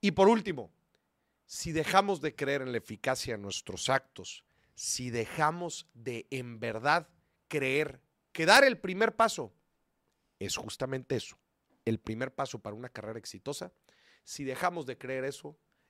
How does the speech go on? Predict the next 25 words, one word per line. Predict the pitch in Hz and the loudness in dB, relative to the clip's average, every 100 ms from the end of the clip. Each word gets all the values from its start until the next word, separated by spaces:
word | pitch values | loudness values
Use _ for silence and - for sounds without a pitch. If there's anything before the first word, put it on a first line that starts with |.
| _ | _
estamos | - - 120 120 | -14 -4 -4 -4
tirando | - 113 110 107 | -10 -10 -10 -10
nuestras | 101 - 98 | -14 -14 -16
finanzas | - 98 110 117 113 - _ _ - | -14 -12 -12 -12 -14 -16 _ _ 2
a | 127 | 2
la | 107 98 | 2 -4
basura. | 92 - - - _ - - - - _ | -8 -12 -16 -20 _ -20 -20 -20 -20 _
Usted | 208 - 277 269 | 2 8 8 10
tome | 262 254 | 10 10
el | |
control | 247 208 180 247 | 8 4 6 4
de | 220 | 4
su | - | 0
dinero | 190 190 220 226 - | 0 2 4 4 2
y | 156 | -10
póngalo | 127 - 127 151 160 | -12 -8 -2 0 0
a | - | 0
trabajar | 117 101 101 | -2 0 -4
por | - 104 | -6 -8
usted. | 107 - 156 _ _ | -6 -6 -6 _ _
Descargue | 120 127 - 196 208 | -6 -4 2 4 4
la | 180 | 2
aplicación | 151 135 117 165 | 0 -2 0 0
de | 175 | 0
Finamex | 147 - 202 190 185 - - - - | -4 -4 -6 -6 -8 -8 -6 -6 -6